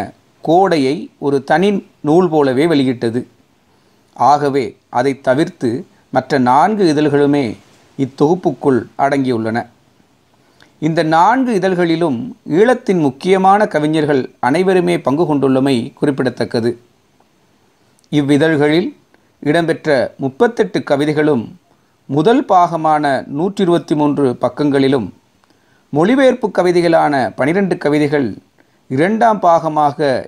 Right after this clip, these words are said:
இருபத்தொரு பக்கங்களிலும் பிரசுரம் கொண்டுள்ளன.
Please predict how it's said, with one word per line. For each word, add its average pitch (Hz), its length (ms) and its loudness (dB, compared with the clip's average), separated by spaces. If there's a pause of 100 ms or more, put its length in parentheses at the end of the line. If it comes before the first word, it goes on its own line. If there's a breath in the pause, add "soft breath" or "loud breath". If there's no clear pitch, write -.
இருபத்தொரு 160 480 0
பக்கங்களிலும் 139 720 -2 (300)
பிரசுரம் 147 440 -2
கொண்டுள்ளன. 120 440 0